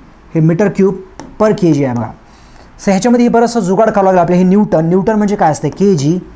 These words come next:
हे मीटर per second square असते बघा. असं काय, काय, काय, काय करावं लागलं बघा आपल्याला. फक्त एकच सांगेल की मी ह्याचं P into V हे काय आहे? फ्लो work आहे. ह्याचं unit finally काय येणार तुम्हाला? जूलच येणार आहे बघा.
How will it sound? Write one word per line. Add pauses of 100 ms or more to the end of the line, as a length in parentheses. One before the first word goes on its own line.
(460)
हे
मीटर (400)
per
second
square
असते
बघा.
असं (840)
काय,
काय,
काय,
काय
करावं
लागलं
बघा
आपल्याला.
फक्त
एकच
सांगेल
की
मी
ह्याचं (140)
P
into
V
हे
काय
आहे?
फ्लो
work
आहे.
ह्याचं
unit
finally
काय
येणार
तुम्हाला? (120)
जूलच
येणार
आहे
बघा.